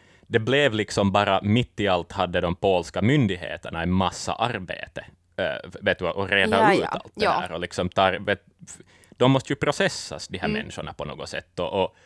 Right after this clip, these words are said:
Speaker 1: och så här, liksom, det, det ska göras en byråkratisk stig för dem att gå på och allt möjligt. Och det blir en massa ansvar och massa byråkrati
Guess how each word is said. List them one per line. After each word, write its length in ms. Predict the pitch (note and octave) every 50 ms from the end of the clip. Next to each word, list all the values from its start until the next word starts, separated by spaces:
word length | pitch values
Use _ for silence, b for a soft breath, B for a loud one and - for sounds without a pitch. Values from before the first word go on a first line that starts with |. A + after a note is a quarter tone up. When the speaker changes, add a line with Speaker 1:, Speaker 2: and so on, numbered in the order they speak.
| b b b
Speaker 1:
och 180 | b b - G2
så 80 | -
här, 360 | F#2 E2+ D#2 D2+ D2+ - - - -
liksom, 440 | G#2 G2+ G2 - - F#2 F2 F2 D#2 G2+
det, 120 | G#2 A2 A2
det 180 | G#2 A2 G#2+
ska 140 | - - A2
göras 380 | G#2+ A2+ A2+ G#2+ G2+ F2 F#2 G#2
en 180 | F2+ E2+ F2
byråkratisk 1080 | F2+ G2+ F#2 F2+ E2+ - F#2+ F2+ E2+ D#2 D2+ - F#2+ D#2+ - - - _ - - - _
stig 560 | - - - B2+ C3 A#2+ G2+ F2+ F2 F#2+ F#2+
för 140 | - F2 E2+
dem 300 | E2+ D#2+ E2+ E2+ F2+ F2 -
att 160 | G2 F#2+ -
gå 320 | A#2 C3 C3 B2+ A#2 G#2+
på 140 | - - G2
och 300 | F#2 F2+ F2 F2 F2+ E2+
allt 140 | D2+ - -
möjligt. 300 | F#2+ F2 D#2+ E2 - F#2
Och 60 | F#2
det 60 | G#2
blir 160 | G#2 A#2+ C3
en 60 | C3+ C#3+
massa 280 | D#3 E3+ - - G#2+ F#2
ansvar 420 | F#2 F2+ - - F#2+ F2+ E2+ E2
och 140 | D#2+ - F2
massa 200 | F2 E2 - -
byråkrati 580 | F2 E2+ E2 D#2+ D#2+ - - - - E2 D#2